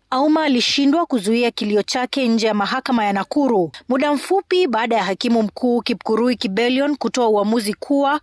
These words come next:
washukiwa sita ambao ni maafisa wa K W S walioshtakiwa kwa madai ya kumteka nyara mvuvi Brian Odhiambo tarehe kumi na nane Januari mwaka huu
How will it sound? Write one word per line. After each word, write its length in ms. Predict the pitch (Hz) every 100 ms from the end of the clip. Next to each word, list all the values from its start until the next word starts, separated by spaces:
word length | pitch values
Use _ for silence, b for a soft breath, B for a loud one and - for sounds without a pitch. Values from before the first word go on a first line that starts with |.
| B
washukiwa 560 | 254 262 311 381 392 262
sita 540 | - 254 - 226 -
ambao 300 | 202 208 233
ni 100 | 220
maafisa 560 | 208 196 - 302 - 226
wa 120 | 196
K 260 | - 311
W 340 | 240 202 190 202 -
S 480 | 262 202 - - -
walioshtakiwa 880 | 262 302 277 285 277 - 339 196 185
kwa 140 | 208
madai 300 | 202 202 220
ya 60 | 220
kumteka 500 | - 208 - 202 208
nyara 480 | 214 240 262 269 254
mvuvi 340 | 202 214 214
Brian 380 | 185 233 302 277
Odhiambo 640 | 233 240 262 226 190 156 - B B B _
tarehe 400 | 247 294 370 339
kumi 460 | - 359 349 359 254
na 140 | 208
nane 360 | 208 226 262 262
Januari 560 | 202 196 214 240 262
mwaka 280 | 220 190 190
huu 400 | - 277 285